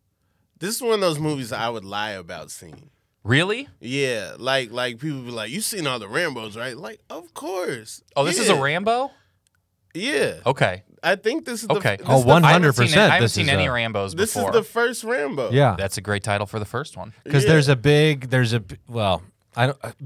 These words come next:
Speaker 3: big is a, the wrong word, but I was gonna say discussion about, like,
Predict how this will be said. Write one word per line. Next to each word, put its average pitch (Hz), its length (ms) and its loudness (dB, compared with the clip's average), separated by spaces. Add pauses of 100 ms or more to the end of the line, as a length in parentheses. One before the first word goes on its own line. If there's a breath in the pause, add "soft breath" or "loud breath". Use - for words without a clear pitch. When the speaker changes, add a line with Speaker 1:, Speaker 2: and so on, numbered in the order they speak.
Speaker 3:
big 139 220 6
is 110 140 2
a, 113 60 0
the 117 280 -6
wrong 110 280 4
word, 98 360 2
but 117 80 4
I - 40 6
was 113 80 2
gonna 123 160 4
say 120 220 2
discussion 120 580 0
about, 107 280 0
like, 101 260 -2